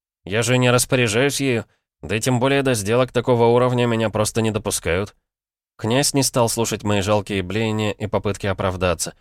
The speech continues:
Он нажал на кнопку у себя на столе, и на большом экране у него за спиной появились кадры разгульной вечеринки.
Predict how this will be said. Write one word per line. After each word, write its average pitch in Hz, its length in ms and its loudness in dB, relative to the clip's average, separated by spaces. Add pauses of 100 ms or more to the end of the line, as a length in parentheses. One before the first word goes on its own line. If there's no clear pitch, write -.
(400)
Он 95 160 0
нажал 95 340 2
на 90 120 0
кнопку 95 420 -2
у 90 80 0
себя 90 240 -2
на 87 80 -2
столе, 95 440 -2
и - 20 -2
на 92 100 -2
большом 85 400 -2
экране 98 380 -2
у 87 40 -2
него 85 240 -2
за 78 140 -6
спиной 87 460 -4
появились 95 520 -4
кадры 107 400 -2
разгульной 92 520 -2
вечеринки. 87 680 -4